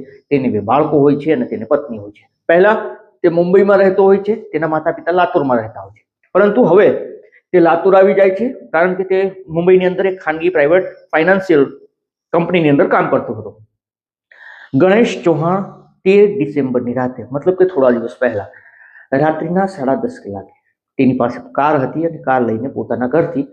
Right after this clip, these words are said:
દૂર જતો હોય છે. આ સમયે રસ્તામાં તેની સાથ-, પાસે એક વ્યક્તિ છે, એક પચાસ વર્ષનો આઘેડ છે, ગોવિંદ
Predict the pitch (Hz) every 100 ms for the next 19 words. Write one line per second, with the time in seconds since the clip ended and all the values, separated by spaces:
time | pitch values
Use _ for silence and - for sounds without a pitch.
0 | _ 160 147 202 135 131 123 101 98 -
1 | _ _ _ _ _ _ _ 160 175 180
2 | 190 214 226 - - - 143 160 - 202
3 | 208 226 - - 160 175 180 156 151 -
4 | 151 151 208 214 - 139 131 160 156 208
5 | - 113 110 - - _ - 127 127 147
6 | 190 185 170 170 151 123 123 180 160 -
7 | - - - - 131 120 165 190 202